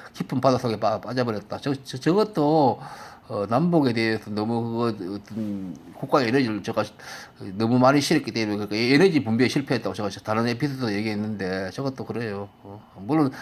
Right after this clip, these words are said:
남북 이런 것 때문에 이제 남북 만나고 이러면서 개-, 대통령 지지도가 그것이 이렇게 견인시키고 했는데,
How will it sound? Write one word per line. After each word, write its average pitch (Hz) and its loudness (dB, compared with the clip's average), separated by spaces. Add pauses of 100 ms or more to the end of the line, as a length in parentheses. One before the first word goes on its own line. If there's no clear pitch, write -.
(160)
남북 175 4
이런 170 4
것 156 4
때문에 127 2
이제 104 -2 (220)
남북 139 2 (120)
만나고 127 4
이러면서 139 0
개-, 135 -2 (640)
대통령 131 2
지지도가 127 2
그것이 139 2
이렇게 110 -2
견인시키고 139 4
했는데, 120 0